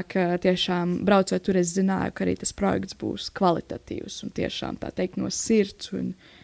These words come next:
un tā, lai, ka mēs aizbraucam un tie organizatori,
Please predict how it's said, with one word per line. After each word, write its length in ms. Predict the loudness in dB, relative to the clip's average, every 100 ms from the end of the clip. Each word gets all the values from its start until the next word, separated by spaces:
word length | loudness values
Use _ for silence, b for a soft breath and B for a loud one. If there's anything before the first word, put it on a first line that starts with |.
| b b b
un 60 | -2
tā, 140 | 2 4
lai, 240 | 4 2 -2 -4
ka 160 | -6 -4
mēs 160 | -4 0
aizbraucam 540 | -2 -2 -8 -6 -4
un 140 | -4 -6 -10 _ _ _ _ _
tie 120 | 2 4
organizatori, 1040 | 4 2 0 -4 -4 -4 -2 -2 -2